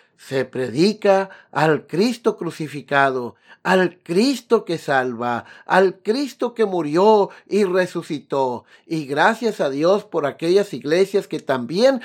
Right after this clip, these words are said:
lo están haciendo. Pero nosotros predicamos a Cristo crucificado, no importa lo que otros hagan,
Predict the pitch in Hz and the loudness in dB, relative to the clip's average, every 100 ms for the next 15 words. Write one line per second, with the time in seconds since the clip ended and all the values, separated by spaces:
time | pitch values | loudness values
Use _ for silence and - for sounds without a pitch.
0 | - - 165 160 - 151 147 139 165 175 | -12 0 4 4 4 0 0 0 4 4
1 | 170 139 110 - - - 147 143 131 120 | 4 0 -2 -10 -16 -4 0 2 0 -4
2 | - 160 208 208 208 202 - 202 202 202 | -2 4 4 2 -6 -8 -4 -4 -4 -6
3 | 175 196 196 180 190 208 202 - 185 202 | -2 0 0 -2 -6 -8 -10 -6 -4 -4
4 | - 196 180 170 180 170 - 180 196 190 | -6 -8 -8 -10 -12 -12 0 4 4 4
5 | 180 - - 170 214 247 226 - 214 247 | 0 -8 -12 0 2 2 -4 -6 2 2
6 | 240 240 233 226 233 226 233 226 - 247 | 2 -2 0 -2 2 2 2 -4 2 2
7 | 247 262 254 | 4 -2 -4